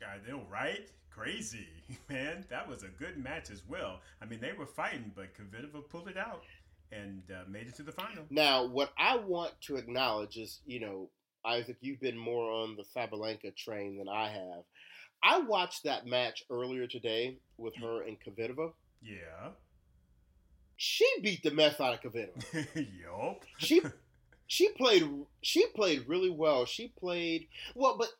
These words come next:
Speaker 2: she played her style. She has that very aggressive game.
Speaker 1: Yup.
Speaker 2: And,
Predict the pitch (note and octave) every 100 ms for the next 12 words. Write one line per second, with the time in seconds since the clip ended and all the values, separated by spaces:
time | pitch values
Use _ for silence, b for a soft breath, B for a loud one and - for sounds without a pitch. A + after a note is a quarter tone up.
0 | - - C4+ - A#3+ G3 - B3 G#3 A#2
1 | - - G3+ F#3 E3 D3+ B2 A#2 C3+ E3
2 | F#3 E3+ B2 C3 B2+ D3+ D#3 _ _ _
3 | _ _ _ - A#2 C#3+ C#3 G#2 A2 D#3
4 | - G2 F2 - - D3 C#3+ C#3 C#3+ C#3+